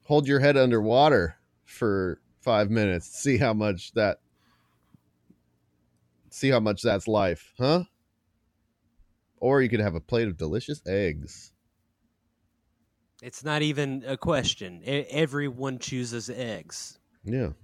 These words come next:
Speaker 1: Eggland's best. D-, what, uh, what's
Speaker 2: I'm,
Speaker 1: their
Speaker 2: I'm just
Speaker 1: slogan?
Speaker 2: getting mad thinking about people saying those terrible things about eggs.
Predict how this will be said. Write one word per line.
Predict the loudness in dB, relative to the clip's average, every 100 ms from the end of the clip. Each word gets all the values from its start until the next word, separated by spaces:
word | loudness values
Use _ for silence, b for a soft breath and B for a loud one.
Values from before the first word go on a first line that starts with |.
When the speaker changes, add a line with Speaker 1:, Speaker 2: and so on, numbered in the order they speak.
| _
Speaker 1:
Eggland's | 0 2 6 6 8 6 4
best. | 6 6 4 -6 -20 -20 _ _ _ _ _ _ _ _ _ _ _ _ _ _ _ _ _ _ _ _ _ _ _ _ _ _ _ _ _ _ _
D-, | -2 -2
what, | -4 -4 -4
uh, | -4
what's | 2 4
Speaker 2:
I'm, |
Speaker 1:
their | 4
Speaker 2:
I'm | 4
just | 4 4
Speaker 1:
slogan? |
Speaker 2:
getting | 4 4 8
mad | 10 12 10 8
thinking | 2 2 2
about | 6 6 6
people | 2 4 2
saying | 4 4 4 4
those | 4 4
terrible | 8 10 10 8
things | 6 2 8
about | 10 12
eggs. | 10 8 0